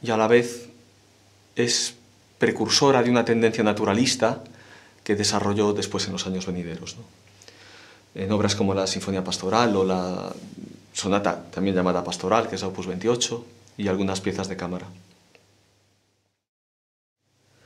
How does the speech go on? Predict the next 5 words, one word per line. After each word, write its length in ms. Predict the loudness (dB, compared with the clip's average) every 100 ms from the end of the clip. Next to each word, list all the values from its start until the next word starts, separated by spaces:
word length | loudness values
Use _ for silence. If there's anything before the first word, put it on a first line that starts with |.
| -20 -20 -20 -20 -20 -20 _ _ -2
Y 120 | 2
de 160 | 6 6
hecho, 340 | 6 2 2
la 140 | 0 2
tonalidad 500 | 4 4 4 4